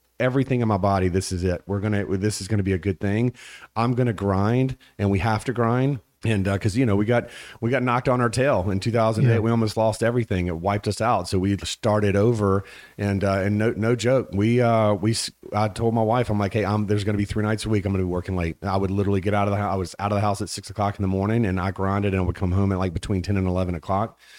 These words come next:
Speaker 1: and it was all in a hundred percent. And, uh, and then after, you know, that was for a solid year, year and a half. And then it, and then it, and then it, it started,
Speaker 2: Yeah.
Speaker 1: Mo-, then, then Big Mo came up, you know, min-, momentum started to build,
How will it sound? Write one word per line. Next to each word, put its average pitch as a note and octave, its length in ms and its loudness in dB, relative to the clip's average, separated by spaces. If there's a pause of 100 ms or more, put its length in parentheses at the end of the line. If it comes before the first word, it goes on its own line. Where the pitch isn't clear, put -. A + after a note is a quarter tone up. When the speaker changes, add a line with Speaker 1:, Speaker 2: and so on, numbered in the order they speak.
(160)
Speaker 1:
and G2+ 140 0
it G#2 40 0
was F#2+ 160 -2
all G2 340 0
in G#2 180 0
a F#2+ 60 0
hundred F#2+ 240 -2
percent. G2+ 420 -2 (400)
And, F#2+ 260 0
uh, G2 300 2
and G#2 160 0
then G#2 240 2
after, G#2 460 -2
you G#2+ 100 -4
know, G2+ 100 0
that G#2 140 0
was A2 120 -2
for G#2+ 260 -2
a F#2 40 -4
solid G2+ 640 -2
year, G2+ 260 2
year G2+ 200 0
and G#2 100 0
a F#2+ 40 0
half. G#2+ 360 -2 (380)
And G2+ 180 0
then G2+ 140 0
it, G#2 120 -2
and G#2 160 0
then G2+ 80 0
it, G2 140 -2
and G2+ 160 -2
then G2 120 0
it, - 100 -12 (220)
it G2+ 100 -6
started, G2+ 320 -2
Speaker 2:
Yeah. A2 140 4
Speaker 1:
Mo-, A2 160 0
then, G#2+ 220 0
then G#2 180 0
Big G2+ 200 0
Mo G#2+ 280 2
came G2 260 0
up, F2 180 -2
you G2+ 80 0
know, F#2+ 160 0
min-, G#2+ 280 2
momentum G#2+ 480 2
started G#2 260 -2
to F#2+ 80 -2
build, A2 440 2